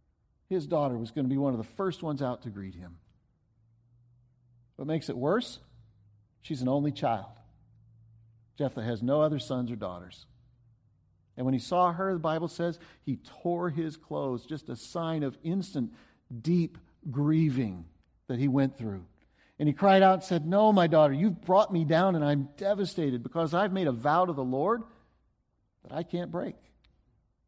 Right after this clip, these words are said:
I, I read that and I hope for this Isaac and Abraham kind of moment where God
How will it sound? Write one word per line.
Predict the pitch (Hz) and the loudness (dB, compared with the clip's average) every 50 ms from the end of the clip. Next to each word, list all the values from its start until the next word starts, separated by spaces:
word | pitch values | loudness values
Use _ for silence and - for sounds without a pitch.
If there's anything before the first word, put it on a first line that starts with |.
| _ _ _ _ _ _ _ _ _ _ _ _ _ _ _ _ _ _ _ _ _ _ _ _ _ _ _ _ _ _ _ _ _ _ _ | _ _ _ _ _ _ _ _ _ _ _ _ _ _ _ _ _ _ _ _ _ _ _ _ _ _ _ _ _ _ _ _ _ _ _
I, | - 185 | 0 0
I | 196 - 190 | 4 4 4
read | 185 165 196 220 220 175 | 6 6 6 6 8 8
that | 202 185 180 | 8 8 8
and | 165 160 | 6 4
I | 165 | 4
hope | 160 139 156 208 214 214 - | 2 2 4 4 4 4 4
for | - 190 185 | 0 0 2
this | 165 170 160 156 - - | 4 4 4 2 2 -2
Isaac | - 151 170 185 190 165 185 170 - | 2 4 6 6 6 6 4 0 0
and | 151 147 - | -2 -6 -2
Abraham | 143 147 160 160 180 165 147 151 139 135 | 2 2 2 4 4 2 2 2 0 0
kind | 131 - - 156 156 143 | -2 -2 -2 0 0 0
of | 143 120 | 0 0
moment | 127 127 131 139 143 143 139 127 127 | 0 0 0 2 2 2 0 -2 -2
where | 143 139 156 156 151 147 - - - - - _ - | 0 2 4 4 2 0 -4 -14 -20 -20 -20 _ 6
God | 175 180 180 185 180 175 175 | 8 10 10 10 10 6 4